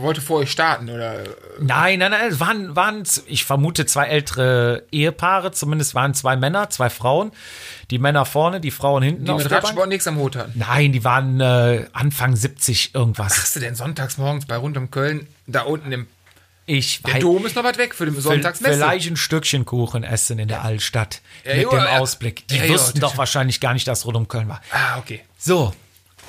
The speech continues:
Speaker 2: André sagt, „Ja, ich will jetzt rückwärts rein.“ Ich sag, „André, dann leg doch mal den Rückwärtsgang ein, dass hinten die, äh, Rückfahrscheinwerfer
Speaker 1: Die
Speaker 2: angehen.
Speaker 1: sehen und dann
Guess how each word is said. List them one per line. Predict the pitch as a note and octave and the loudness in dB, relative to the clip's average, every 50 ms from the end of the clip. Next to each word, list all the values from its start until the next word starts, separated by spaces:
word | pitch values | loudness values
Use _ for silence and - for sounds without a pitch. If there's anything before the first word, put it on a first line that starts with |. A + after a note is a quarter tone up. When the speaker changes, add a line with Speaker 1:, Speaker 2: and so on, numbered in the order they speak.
| - - - - - _ _ | -20 -20 -20 -20 -20 _ _
Speaker 2:
André | - D#3 F3 F#3 F3+ D#3+ F3+ D#3 | 0 0 2 2 2 2 2 2
sagt, | C3+ D#3+ E3 - - - - _ _ _ | 2 2 2 0 -2 -8 -18 _ _ _
„Ja, | - C3 D3 F3 F#3+ | -2 0 2 2 2
ich | F3+ - - | 2 2 0
will | F3+ F#3+ | 0 0
jetzt | F#3 - - - | 0 0 0 -2
rückwärts | F#3+ F#3+ F3 D#3 - - | -2 0 0 0 0 0
rein.“ | C#3 C3+ D3+ C#3 | -2 0 0 0
Ich | G#2+ | -2
sag, | - A#2+ A2 - | -2 -4 -4 -2
„André, | C#3 B2 - B2 A#2+ | -4 -2 -2 0 2
dann | A#2+ A#2 A2+ | 2 2 2
leg | G#2+ A#2 C3 - - | 2 0 -2 0 -2
doch | C3 A#2+ - | -2 -2 2
mal | C3 A#2+ A#2 | 2 2 2
den | A#2 A#2 A2 | 2 2 2
Rückwärtsgang | - E3 E3 - - B2 A2+ - - - B2+ B2 B2+ - | 0 0 0 0 0 0 0 0 -2 0 0 0 0 -2
ein, | - C3 C3 C3+ C#3 C#3+ C#3+ - - - - - | -2 0 2 2 2 0 -2 -6 -14 -18 -10 -4
dass | A#2+ B2+ A#2 - | -2 0 2 2
hinten | D3+ D#3+ E3+ - C#3+ C#3+ C3+ | 2 0 0 0 0 -2 0
die, | B2+ C3+ C3 C3 B2+ B2+ B2+ - | 0 0 2 2 2 0 0 -2
äh, | - C3+ | 0 2
Rückfahrscheinwerfer | B2 A#2+ A#2+ A#2+ - - A#2+ D#3+ F#3 - - - C3 C3 - C#3 C3 C3 A#2+ B2+ C3+ - - C#3 B2 C#3+ | 2 4 2 2 0 -2 -2 -2 -2 -2 -2 -2 -2 0 0 0 0 2 2 0 0 0 -2 -2 0 0
Speaker 1:
Die | D3 | 0
Speaker 2:
angehen. | C#3+ C#3 C#3+ C#3 C#3 | 2 2 2 2 2
Speaker 1:
sehen | C#3 C3 | 0 -2
und | B2 A#2+ A#2 | -4 -6 -6
dann | A2+ A2+ A2+ A2+ | -6 -6 -6 -8